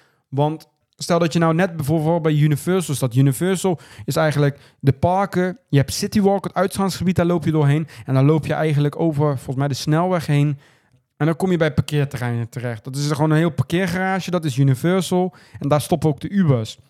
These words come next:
Maar dat betekent dat je eigenlijk een heel stuk moet lopen en dan ben je uit het wifi-netwerk van Universal. Dus dan heb je geen bereik meer. Dus dan is het wel handig als in ieder geval één iemand wel bereik heeft voor de Uber. Want die zal je moeten blijven volgen. Je moet wel na-, natuurlijk weten welke Uber je nodig hebt.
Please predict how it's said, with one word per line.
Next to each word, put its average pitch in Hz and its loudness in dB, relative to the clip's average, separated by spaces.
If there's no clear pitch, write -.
Maar 156 0
dat 165 -6
betekent 202 0
dat 151 0
je 165 0
eigenlijk 160 0
een 156 4
heel 175 6
stuk 175 -2
moet 143 4
lopen 165 2
en 160 -2
dan 180 -4
ben 208 0
je 202 -4
uit 226 -2
het 156 -10
wifi-netwerk 165 -2
van 151 0
Universal. 147 0
Dus 127 -4
dan 156 -2
heb 165 -2
je 160 -4
geen 156 -2
bereik 143 0
meer. 135 2
Dus 147 0
dan 170 2
is 190 2
het 165 -4
wel 175 2
handig 170 -2
als 147 -4
in 156 -2
ieder 165 -2
geval 160 -6
één 175 -2
iemand 160 -2
wel 160 -2
bereik 143 0
heeft 165 -2
voor 175 0
de 160 -2
Uber. 147 2
Want 123 -6
die 147 -8
zal 156 -2
je 147 2
moeten 143 -2
blijven 135 0
volgen. 131 0
Je 123 2
moet 123 0
wel 135 0
na-, 135 -4
natuurlijk 143 0
weten 143 -2
welke 143 -4
Uber 147 -2
je 131 2
nodig 127 2
hebt. 156 -2